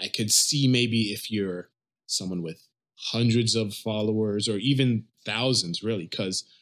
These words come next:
I think the number that's been quoted is you can have a circle of a hundred and fifty people. And a lot of people are saying this is like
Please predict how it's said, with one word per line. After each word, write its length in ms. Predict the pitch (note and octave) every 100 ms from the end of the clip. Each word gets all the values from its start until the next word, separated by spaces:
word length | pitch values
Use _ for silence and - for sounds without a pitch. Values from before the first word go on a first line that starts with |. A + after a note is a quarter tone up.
| _
I 60 | G3
think 300 | - D3+ C#3
the 100 | B2+
number 300 | A#2+ A#2 A#2
that's 240 | G#2+ G#2
been 220 | - G2+ G2
quoted 500 | - G#2 A#2+ C#3+ -
is 460 | G2+ G2 G2 - -
you 220 | A2 G#2+
can 100 | A2+
have 160 | A#2 A2+
a 40 |
circle 360 | A2 C3 A#2 A#2+
of 100 | G#2+
a 60 | G2+
hundred 340 | A#2 A#2 A2
and 140 | G2+
fifty 400 | - G#2 G2+ -
people. 480 | G2 G2 - - - _ _ _ -
And 100 | G#2+
a 20 |
lot 180 | G#2+ B2
of 100 | A#2+
people 260 | - A#2 A2+
are 100 | G#2
saying 520 | - C3 C3+ A2 F#2+
this 200 | A2+ -
is 180 | A#2 G2+
like 400 | A2 G#2+ G2 -